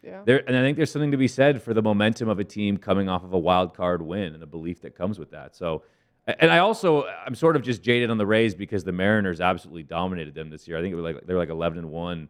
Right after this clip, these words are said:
Speaker 1: Mm.
Speaker 2: against the Rays. And so if the Mariners are handling the Rays,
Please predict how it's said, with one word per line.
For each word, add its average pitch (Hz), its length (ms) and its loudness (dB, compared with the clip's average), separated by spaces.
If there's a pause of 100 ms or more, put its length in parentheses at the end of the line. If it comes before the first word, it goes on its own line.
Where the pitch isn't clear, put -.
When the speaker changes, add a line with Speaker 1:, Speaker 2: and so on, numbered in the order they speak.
(120)
Speaker 1:
Mm. 220 320 -16
Speaker 2:
against 95 300 -2
the 95 100 0
Rays. 90 520 2 (760)
And 92 80 -8
so 127 80 -2
if 101 60 2
the 107 80 -2
Mariners 104 680 0 (300)
are 92 140 -12
handling 101 400 -4
the 98 80 -6
Rays, 101 500 2